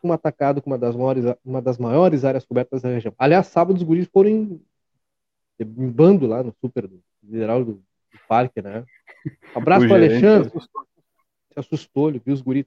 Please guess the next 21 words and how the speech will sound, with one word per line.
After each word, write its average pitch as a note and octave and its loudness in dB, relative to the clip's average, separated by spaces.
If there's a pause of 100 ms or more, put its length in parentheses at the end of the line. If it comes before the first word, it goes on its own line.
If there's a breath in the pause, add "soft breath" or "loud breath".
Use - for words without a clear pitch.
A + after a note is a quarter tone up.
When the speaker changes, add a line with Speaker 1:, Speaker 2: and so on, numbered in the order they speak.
Speaker 1:
tudo, D#3+ -2
mas C3 -6 (140)
todos G#3+ 2
vieram E3+ -2
aqui, D3+ -4
ué. B2+ -2 (440)
<laughs> C3+ -6 (120)
Pra A#2+ -10
fazer C3 -2
economia, F#3 8
os A3 6
guris A#3 4
vão, D#4+ 4 (100)
né? E3+ 4 (840 loud breath)
Pra B2+ -2
fazer B2+ -2
economia, C#3 2
os C#3+ 2
guris D#3 6
vão, A#3+ 0
né? F3+ -6